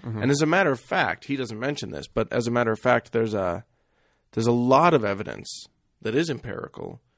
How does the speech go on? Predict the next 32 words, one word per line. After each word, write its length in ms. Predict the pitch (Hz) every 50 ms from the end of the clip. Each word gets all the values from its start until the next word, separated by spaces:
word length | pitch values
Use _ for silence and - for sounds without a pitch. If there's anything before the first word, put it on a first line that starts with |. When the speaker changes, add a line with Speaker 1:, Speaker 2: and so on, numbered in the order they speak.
| _ -
Speaker 1:
Mm. 200 | 120 113 107 101
Speaker 2:
that 100 | 113 -
would 240 | 98 117 117 - -
point, 480 | - - - 180 170 143 110 - - _ _ _ _ _ _ _ _ _ _ -
that 100 | - 123
doesn't 260 | 156 180 160 147 117 - _ _ _ _ _ -
conclusively 600 | - 139 127 - - 151 143 - 117 110 113 107
prove, 420 | - - - 175 131 98 98 98
but 140 | - 113 107
would 200 | 98 117 110 -
point 340 | - - 175 185 175 - - _ _ -
to 100 | - 117
the 100 | 110 110
direct, 380 | 101 107 107 104 98 - - -
in 100 | 117 113
the 80 | 110
direction 420 | 101 110 104 101 98 - - 107 107
that 100 | 107 104
atheists 440 | 104 113 110 - 107 107 107 - -
are 80 | 107
actually 300 | 104 98 - - - 110
more 300 | 110 113 117 131 139 143
trustworthy. 640 | - - - 82 64 - - - 53 57 - - _ _ _ _ _ _ _ _ _ _ _ _ _ _ _ _ _ _ -
To 160 | - 151 147
Speaker 1:
Mm. 40 | 139 151
Speaker 2:
wit, 420 | 160 139 147 107 107 - - - _ _ _ _ _ _ _ _ _ - -
there's 260 | 120 120 120 113 110
a 60 | 113
study 320 | - - - 120 113 117 117
that, 300 | 110 113 117 107 - -
of, 460 | - 117 110 110 110 104 98 - - -
um, 480 | - 110 104 98 101 98 101 101 107